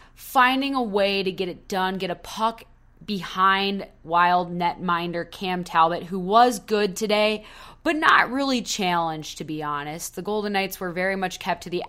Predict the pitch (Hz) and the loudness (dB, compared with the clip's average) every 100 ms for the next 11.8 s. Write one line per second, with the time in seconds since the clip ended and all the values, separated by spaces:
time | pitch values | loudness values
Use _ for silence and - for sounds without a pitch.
0 | - 196 - - - 170 175 175 165 160 | -4 -4 -4 -8 0 4 6 4 0 -6
1 | - - - - - 196 190 175 185 185 | -12 -20 -20 -8 4 6 6 0 -2 -2
2 | 180 - 180 175 160 165 165 165 170 165 | -4 -4 -2 -2 2 4 6 6 2 0
3 | - 170 170 175 170 - 160 143 165 165 | 0 2 2 -2 -4 -8 -8 -6 -2 -2
4 | 165 120 208 294 - - 339 269 285 294 | -4 -4 -2 0 0 -4 4 8 8 6
5 | 294 - 269 247 226 - 214 214 214 - | 0 -2 0 -2 -4 -6 -2 -2 -2 -8
6 | - 226 190 196 220 - 180 170 185 240 | -4 -4 -2 -2 -4 -2 2 2 2 -2
7 | 233 - 269 269 285 285 185 180 220 220 | -2 -4 -6 -4 -2 0 0 2 0 -2
8 | 214 208 - 208 196 185 175 190 185 196 | -8 -8 -4 -4 -2 -4 -4 -4 -2 -4
9 | 185 170 175 170 180 180 175 160 160 160 | -6 -6 -6 -4 -6 -8 -10 -6 -6 -6
10 | 151 143 101 151 214 - 190 190 208 202 | -8 -10 -10 -8 -8 -4 -4 -4 -8 -8
11 | 185 - 175 175 185 175 156 | -8 -2 -2 -2 0 0 0